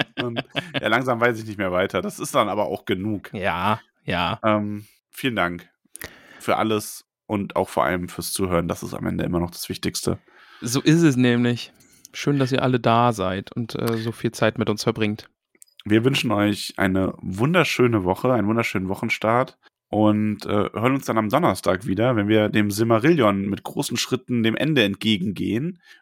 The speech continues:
Speaker 1: Oder falls ihr nur in Hogwarts sein wollt, dann auf jeden Fall in einer Woche am Montag.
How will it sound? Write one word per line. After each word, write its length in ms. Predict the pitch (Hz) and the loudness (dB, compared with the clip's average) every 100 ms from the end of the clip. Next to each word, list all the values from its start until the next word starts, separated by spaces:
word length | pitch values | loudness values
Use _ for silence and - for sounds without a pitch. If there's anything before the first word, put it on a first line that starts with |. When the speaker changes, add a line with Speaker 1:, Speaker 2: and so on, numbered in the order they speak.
| _ | _
Speaker 1:
Oder 280 | 139 156 147 | 2 2 4
falls 220 | - 123 123 | 2 0 0
ihr 80 | |
nur 140 | 117 131 | -2 -2
in 60 | 123 | -4
Hogwarts 320 | - 117 - | -2 -4 0
sein 280 | 104 101 98 | 0 0 0
wollt, 340 | 101 101 - | 0 0 -2
dann 240 | 95 98 95 | -2 -2 0
auf 160 | - | 0
jeden 180 | 95 92 | 0 0
Fall 500 | - 92 92 87 90 - | 0 2 4 2 -2 -2
in 120 | 92 | 0
einer 260 | 98 92 85 | 2 2 0
Woche 240 | 92 98 | 0 2
am 140 | 85 | 2
Montag. 560 | 87 92 - 90 104 - | 0 -2 0 0 0 -4